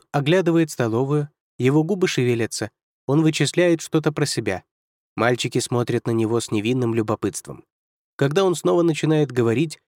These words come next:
его дрожащий голос похож на ветер, завывающий сквозь щели. "Боюсь, не хватает двух мальчиков". Нервы у Джонсона на взводе.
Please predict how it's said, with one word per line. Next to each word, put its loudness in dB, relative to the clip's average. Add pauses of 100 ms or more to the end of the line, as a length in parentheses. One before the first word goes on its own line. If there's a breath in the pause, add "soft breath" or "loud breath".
(140)
его 2
дрожащий 2
голос 2
похож -4
на 0
ветер, -2 (260)
завывающий 2
сквозь -4
щели. -8 (560)
"Боюсь, 2
не 0
хватает 2
двух 0
мальчиков". -4 (480)
Нервы 2
у 0
Джонсона -2
на -2
взводе. -10